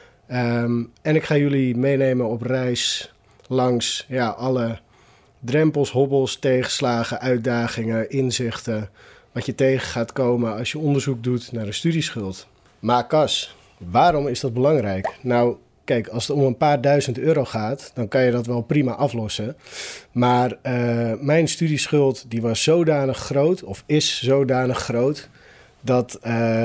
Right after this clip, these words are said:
daar moet gewoon een plan voor komen. Ehm, ik zal zo ook, eh, hè, onthullen wat dan, eh, hoe hoog mijn studieschuld is.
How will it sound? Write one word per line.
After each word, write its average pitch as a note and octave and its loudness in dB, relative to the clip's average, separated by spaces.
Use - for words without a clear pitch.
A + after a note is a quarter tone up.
daar C3 2
moet B2 2
gewoon G#2 -6
een G2 -6
plan D#3+ 4
voor A#2 -10
komen. G#2 -4
Ehm, A2+ -4
ik - -6
zal B2 2
zo C3+ 4
ook, B2+ -2
eh, A#2 0
hè, C#3+ 0
onthullen B2+ 0
wat A#2+ -2
dan, A#2 0
eh, G#2+ -4
hoe B2 -2
hoog B2 0
mijn A#2 -2
studieschuld A2+ -2
is. D#3+ -2